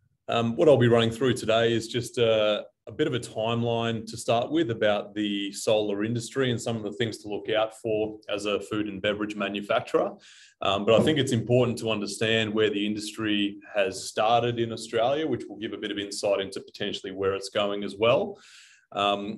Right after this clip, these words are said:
and the first point that we have here is that the cost of solar technology fell by roughly eighty percent in the past ten years. So back in two thousand and seven, two thousand and eight, the cost of a home system was generally something in the region of twenty-five to thirty thousand dollars.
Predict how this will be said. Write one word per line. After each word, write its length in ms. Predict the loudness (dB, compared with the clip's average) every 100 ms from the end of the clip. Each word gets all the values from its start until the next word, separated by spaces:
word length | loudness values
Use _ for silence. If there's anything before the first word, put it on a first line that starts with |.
| -6
and 140 | -2
the 40 | 0
first 360 | 2 0 0
point 220 | 2 2 0
that 60 |
we 120 | -2
have 240 | 4 4 4
here 300 | 2 2 2
is 160 | 0
that 160 | -4 -4
the 60 | -8
cost 420 | 0 0 2 -4
of 100 | -6
solar 460 | -2 0 2 0
technology 880 | 0 -2 -2 -2 -2 -2 -2 -2 -4 -12 _ _
fell 360 | 0 4 4
by 160 | 6 4
roughly 440 | 4 2 -2 -4
eighty 220 | -2 -2 -4
percent 440 | -8 -8 -6 -6
in 60 | -8
the 80 |
past 380 | -8 -4 -4 -4
ten 240 | -8 -8 -6
years. 480 | -6 -8 -10 -12 _ _
So 580 | -6 2 4 6 4 0 -4 -12 _
back 200 | 2 2
in 120 | 2 0
two 200 | 0 0
thousand 500 | 0 0 0 -2 -6
and 140 | -6
seven, 420 | -2 -2 0 -4
two 140 | -6 -2
thousand 400 | 0 0 -4 -4
and 80 |
eight, 260 | -2 -4 -8 -14 _ _
the 80 | -8
cost 340 | 2 2 2 -2
of 100 | 0
a 320 | 4 4 2
home 420 | -2 -2 -2 -2
system 720 | -6 -6 -6 -4 -4 -4 -6 -6
was 160 | -6
generally 500 | -4 -2 -2 0 0 0
something 340 | -2 -2 -2
in 60 | -2
the 80 |
region 320 | 0 0 0 -6
of 80 |
twenty-five 580 | -6 -6 -6 -2 0 0
to 80 | -2
thirty 300 | -4 -2 -2
thousand 420 | -2 0 0 -2
dollars. 500 | 4 4 4 0 -4